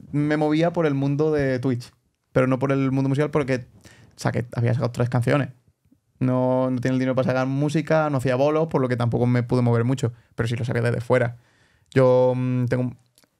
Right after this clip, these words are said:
mm, muchas amigas que son, que, que seguían La Plazuela, que seguían Pepe Vicio, que seguían Maca, eh, por lo que yo me enteraba por ella.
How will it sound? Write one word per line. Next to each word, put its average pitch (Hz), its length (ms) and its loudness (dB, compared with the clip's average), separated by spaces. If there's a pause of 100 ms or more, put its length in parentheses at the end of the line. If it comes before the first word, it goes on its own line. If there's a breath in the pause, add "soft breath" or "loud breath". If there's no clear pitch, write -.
(140)
mm, 143 80 2
muchas 127 500 2
amigas 127 220 2
que 127 340 0
son, 127 500 -2
que, - 140 -10
que - 120 -16
seguían 127 1000 0
La 123 100 2
Plazuela, 127 440 0
que 123 80 -4
seguían 123 200 0
Pepe 120 200 0
Vicio, 131 320 0
que 120 60 -6
seguían 120 180 -2
Maca, 123 400 0 (560 soft breath)
eh, 131 400 4
por 127 80 0
lo 123 80 0
que 127 80 0
yo 123 100 2
me 127 80 2
enteraba 123 320 0
por 127 100 0
ella. 123 220 0